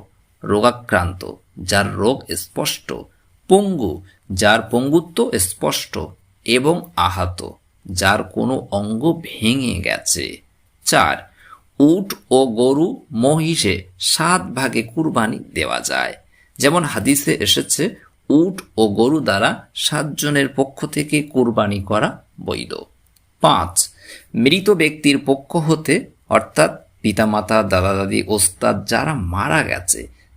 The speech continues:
তাদের পক্ষ হতে কুরবানি করা জায়েজ। কুরবানি পশু কেনার পর, কুরবানির পশু কেনার পর যদি পশুটি হারিয়ে যায় তাহলে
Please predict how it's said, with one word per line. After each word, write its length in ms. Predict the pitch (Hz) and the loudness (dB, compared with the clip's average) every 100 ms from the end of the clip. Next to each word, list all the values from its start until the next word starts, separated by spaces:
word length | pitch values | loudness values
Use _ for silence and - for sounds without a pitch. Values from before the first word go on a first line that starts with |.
| - | 0
তাদের 260 | 95 104 98 | 2 2 0
পক্ষ 280 | 135 - 170 | -4 -4 -4
হতে 360 | 170 165 180 | -4 0 0
কুরবানি 540 | 170 120 110 104 101 98 | 2 0 0 0 0 -2
করা 480 | - 95 123 - - - - | 0 2 2 -2 -14 -14 -2
জায়েজ। 600 | 82 60 65 - - - - - - - - | 0 0 -4 -6 -6 -6 -20 -20 -20 -20 -8
কুরবানি 520 | - 202 190 202 214 220 - | 2 4 4 2 2 -2 0
পশু 380 | 139 143 - 175 - | 0 0 -2 -4 -6
কেনার 440 | 135 156 139 95 | -4 -2 0 -2
পর, 300 | 90 78 - - - - _ _ _ _ - - - | -4 -8 -10 -12 -16 -18 _ _ _ _ -20 -20 0
কুরবানির 400 | 151 165 185 214 | 4 6 4 0
পশু 300 | 175 170 202 | -2 -2 -2
কেনার 400 | 190 147 151 175 | -2 0 0 0
পর 600 | 170 - 131 127 101 92 | -4 0 2 2 2 -2
যদি 300 | 92 104 110 | -2 -2 -2
পশুটি 460 | 131 117 113 143 147 | -4 -4 -4 -6 -8
হারিয়ে 500 | - - 156 156 98 | -8 -2 0 0 -2
যায় 300 | 92 101 120 | -2 0 0
তাহলে 500 | 131 113 110 131 165 | 0 0 0 -4 -4